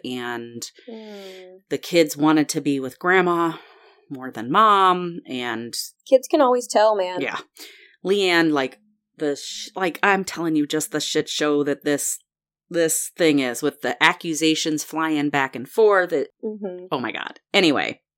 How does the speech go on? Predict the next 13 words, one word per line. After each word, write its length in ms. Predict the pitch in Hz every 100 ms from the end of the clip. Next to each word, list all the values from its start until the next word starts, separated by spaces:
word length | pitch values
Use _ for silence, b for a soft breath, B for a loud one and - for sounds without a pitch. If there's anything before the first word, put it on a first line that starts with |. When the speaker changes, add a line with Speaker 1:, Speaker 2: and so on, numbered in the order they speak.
| _
Speaker 2:
I 60 | -
remember 360 | 240 240 247 233
how 120 | 196
big 180 | 208 202
this 180 | 196 -
was. 480 | 185 175 175 - - _ _ _ _
This 120 | 220 214
was 100 | -
crazy. 240 | - 202 190
Speaker 1:
Yeah. 200 | 135 - - _ _
So 260 | - 240 220
she 580 | - - 294 311 370 - _ _ - -
allegedly 1120 | 226 370 320 202 180 160 160 156 147 233 -